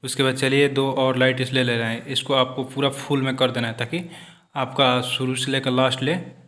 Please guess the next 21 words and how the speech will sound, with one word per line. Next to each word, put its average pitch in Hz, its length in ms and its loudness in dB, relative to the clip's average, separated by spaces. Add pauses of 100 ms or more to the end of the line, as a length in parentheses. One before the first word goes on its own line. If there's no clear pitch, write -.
(120)
video 131 300 -2 (800)
play 139 180 0
हो, 131 120 -2
तब 131 300 0
तक 165 160 0
light 131 220 4
जलता 117 340 0
रहे। 104 220 -6 (1700)
So, 139 200 -2
दोस्तों, 139 260 4
यहाँ 139 120 6
से 139 140 4
आप 131 80 4
देख 139 180 4
सकते 139 300 -2
हैं, 113 480 -2 (120)
जो 123 80 -4
हमने 127 240 2
यहाँ 127 180 2
तो 127 120 -2
फटाफट, 131 380 -2